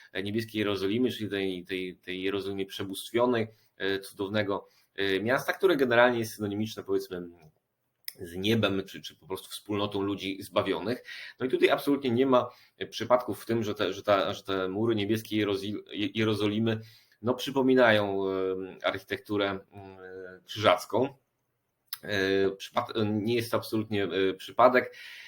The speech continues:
E, to miało sugerować właśnie, że te, mm, że te warownie krzyżackie są pewnym ziemskim odpowiednikiem, czy zapowiedzią, e, przyjścia, e, Królestwa Bo-, e, Bożego. To jest bardzo ważna generalnie funkcja,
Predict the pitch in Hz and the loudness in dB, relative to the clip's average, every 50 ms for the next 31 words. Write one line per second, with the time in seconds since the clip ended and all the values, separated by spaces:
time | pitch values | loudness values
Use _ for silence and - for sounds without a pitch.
0 | - - - _ _ - 110 110 110 110 110 110 107 107 101 87 - - _ _ | -20 -20 -20 _ _ 0 2 4 4 6 6 6 4 2 0 -2 -10 -18 _ _
1 | _ - 147 160 160 127 101 - - 110 123 123 135 143 147 139 - - 120 107 | _ 4 6 6 6 6 2 -2 -4 -2 2 4 4 6 4 4 2 -2 -2 2
2 | 110 113 131 135 113 101 95 95 98 95 95 95 - - 117 113 110 101 - 107 | 4 6 6 6 6 4 0 2 0 0 0 0 -2 -6 -6 -6 -6 -4 -2 -2
3 | 104 95 82 - 104 104 104 104 101 101 101 101 98 98 98 95 95 90 - - | -2 -2 -2 -6 -6 -6 -6 -6 -6 -4 -4 -4 -4 -4 -4 -4 -6 -6 -8 -8
4 | - 104 - - 98 95 101 120 135 131 131 117 98 - 107 110 117 120 - - | -10 -10 -6 -4 0 2 6 6 6 6 4 0 -2 -2 0 2 2 2 2 -2
5 | - 110 - 117 113 110 120 117 110 113 113 110 107 107 101 82 95 104 127 131 | -10 -10 -8 -8 -6 -2 -2 0 0 0 0 0 0 0 -2 -4 -2 2 2 2
6 | 131 113 - - 123 113 - - 113 104 107 101 113 120 131 127 - - 90 90 | 2 0 -4 -6 -6 -6 -6 -8 -4 -2 -2 -2 0 0 0 0 -2 -6 -12 -12
7 | - - 98 110 110 110 110 107 120 135 135 104 107 101 - - _ _ - - | -12 -4 -4 -2 -2 -2 -2 2 2 2 2 2 -2 -4 -4 -6 _ _ -20 -20
8 | _ _ _ - 98 98 95 98 - - 127 120 113 - - 110 107 104 - - | _ _ _ -2 0 0 0 -2 -2 -4 -4 -4 -4 -2 0 2 2 0 -2 -10
9 | _ _ _ _ _ _ - 101 98 98 98 98 95 95 95 95 92 92 92 92 | _ _ _ _ _ _ -4 -2 0 2 2 2 2 2 0 0 -2 -4 -6 -6
10 | 95 98 92 - - 113 117 113 110 - - 104 98 98 104 104 - 101 101 95 | -6 -6 -6 -6 -2 2 2 2 2 0 -2 -4 -2 -2 -2 -4 -2 -2 0 0
11 | 95 95 92 95 95 92 92 101 95 92 87 87 87 107 123 - - - - - | 2 2 2 2 0 0 0 -2 -2 0 0 0 2 2 2 0 -2 -12 -18 -12
12 | - 104 147 147 - - 160 151 151 147 135 147 151 147 - 120 110 107 104 104 | -2 0 0 2 4 4 4 4 4 4 6 8 8 8 8 4 2 0 2 2
13 | 101 101 98 98 95 - - 113 110 110 - - 104 101 98 92 92 | 0 0 0 -2 -4 -6 -6 -6 -6 -6 -6 -2 2 2 2 2 0